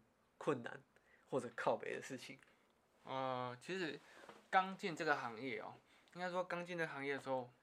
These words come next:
Speaker 2: 我每天都非常非常紧张。
Speaker 1: 紧张，很紧绷。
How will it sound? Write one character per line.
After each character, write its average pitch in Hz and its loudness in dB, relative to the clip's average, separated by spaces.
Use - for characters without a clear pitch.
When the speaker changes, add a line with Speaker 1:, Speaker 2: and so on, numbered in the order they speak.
Speaker 2:
我 110 -6
每 123 -6
天 131 -4
都 135 -2
非 127 -2
常 110 -6
非 117 -10
常 107 -6
紧 - -20
张。 - -12
Speaker 1:
紧 120 -6
张， 123 2
很 127 -6
紧 120 -6
绷。 120 -2